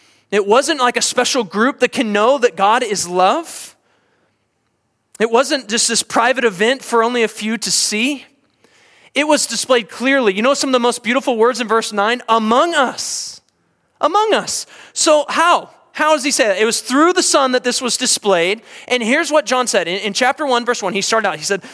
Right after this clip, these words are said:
"The very things that we have seen with our own eyes, we beheld, that we had touched concerning Jesus, concerning the word of life, we had proclaimed to you."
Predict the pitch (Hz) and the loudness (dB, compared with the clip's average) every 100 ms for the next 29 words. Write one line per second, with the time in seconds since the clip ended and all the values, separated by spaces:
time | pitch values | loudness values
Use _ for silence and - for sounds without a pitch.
0 | - 202 233 330 349 311 247 240 240 190 | -6 -2 2 2 2 0 -2 0 0 2
1 | - - 302 285 220 151 135 131 226 247 | 2 2 2 2 0 -4 -14 -6 -2 0
2 | 294 370 381 339 320 247 190 247 196 254 | 2 2 2 2 2 2 -2 -4 -4 -4
3 | 202 262 302 294 202 139 - _ _ _ | 0 2 4 4 2 -4 -20 _ _ _
4 | _ _ _ _ _ _ _ 196 247 190 | _ _ _ _ _ _ _ -2 -2 -2
5 | - 311 285 - - - - - _ _ | -4 0 0 0 -4 -4 -6 -10 _ _
6 | - 233 - 277 285 247 - 294 269 208 | -6 -4 0 0 0 -2 -2 2 2 0
7 | 170 208 254 269 262 247 247 185 208 190 | -4 -4 -2 -2 0 0 0 0 0 0
8 | 175 - _ _ _ _ - 196 - 190 | -2 -10 _ _ _ _ -4 -4 -2 -6
9 | - 214 226 220 - - _ _ - 208 | -4 -4 -2 -4 -10 -14 _ _ -10 -4
10 | 247 277 | -2 -4